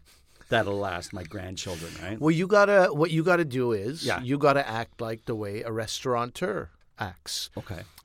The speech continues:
Speaker 2: You look in the pantry, you look in the fridge, and you're like, "What's on its way out? What
Speaker 1: Mm-hmm.
Speaker 2: need? What do we need to push?"
Speaker 1: Sure.
Speaker 2: New special on the menu,
Speaker 1: Mm-hmm.
Speaker 2: okay? Uh,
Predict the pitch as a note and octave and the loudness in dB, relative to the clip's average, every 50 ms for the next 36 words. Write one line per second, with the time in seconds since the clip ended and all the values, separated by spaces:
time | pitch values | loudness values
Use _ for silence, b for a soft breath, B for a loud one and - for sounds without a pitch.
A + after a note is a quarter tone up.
0 | - - A2 A2+ A2+ A#2 A#2+ B2 - D#3+ D#3 E3+ E3 D#3+ C3+ C3 B2+ B2 A2+ - | -12 -6 -6 -4 0 0 -2 0 0 -2 0 0 -2 -2 -4 -4 -4 -4 -6 -4
1 | - C#3 C3 C3 A#2+ A2+ A2+ A#2 - - C#3+ C3+ C3+ C3 - - A#2 G2 G2 G#2 | -4 -2 -2 -2 -2 -4 -6 -6 -4 -4 -4 -4 -4 -8 -8 -8 -6 -6 -6 -6
2 | A2 - B2 A#2 A#2 A#2 A2+ A2 A2 A2+ A2 - A2 A#2+ C3 - - C#3+ B2+ B2+ | -8 -8 -8 -6 -6 -4 -4 -4 -6 -8 -8 -6 -4 -4 -4 -2 -4 -4 -4 -4
3 | B2+ B2 - - B2+ B2 A2+ G#2+ G#2 G#2 A2 - - A2+ A#2+ C#3 C#3 B2+ A#2+ A#2+ | -6 -8 -6 -4 -2 -2 -2 -2 -4 -6 -8 -8 -6 -4 -4 -4 -4 -6 -6 -6
4 | C3 A#2 A2+ A#2+ A#2+ B2+ C3 C3 B2+ B2 B2 A2 - - - - - G2+ G2 F#2+ | -6 -4 -2 -2 -2 0 -2 -2 -2 -4 -6 -6 -8 -10 -12 -10 -10 -12 -10 -10
5 | - - - - - - B2+ G2 D#2+ - _ _ _ _ _ _ _ - - - | -10 -12 -10 -10 -6 -4 -4 -4 -6 -10 _ _ _ _ _ _ _ -20 -20 -20
6 | _ - G#2+ A#2 A2+ - - - A#2+ G#2+ - - C3 A#2 A2+ A2 A2+ A#2 A2+ A#2 | _ -8 -6 -6 -6 -6 -8 -6 -6 -6 -6 -4 -4 -4 -4 -4 -4 -6 -6 -6
7 | A#2+ A#2+ A2+ G2 F2+ F2+ F#2 - _ _ G2+ F#2 E2+ F#2+ G#2+ B2 D3 D3+ D3+ b | -6 -6 -8 -8 -10 -12 -16 -20 _ _ -10 -8 -6 -4 -4 -4 -4 -6 -10 b
8 | b b b b b b - A2 A2 G#2+ G#2+ G#2+ A2 A2 A2 A2+ A2 A2 A2 | b b b b b b -10 -8 -6 -4 -4 -4 -4 -4 -4 -4 -6 -6 -8